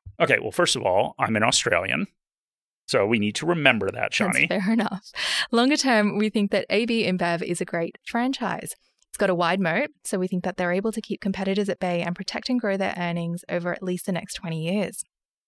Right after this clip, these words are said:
Speaker 2: This wide moat is driven by cost advantages in Africa and Latin America, where they have dominant positions that are mostly monopolistic.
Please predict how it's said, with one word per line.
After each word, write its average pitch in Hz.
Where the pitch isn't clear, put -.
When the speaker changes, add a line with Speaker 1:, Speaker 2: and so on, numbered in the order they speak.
Speaker 2:
This 269
wide 247
moat 175
is 180
driven 180
by 170
cost -
advantages 220
in -
Africa 233
and 269
Latin 185
America, 180
where 190
they 180
have 175
dominant 185
positions 175
that 180
are 175
mostly 170
monopolistic. 175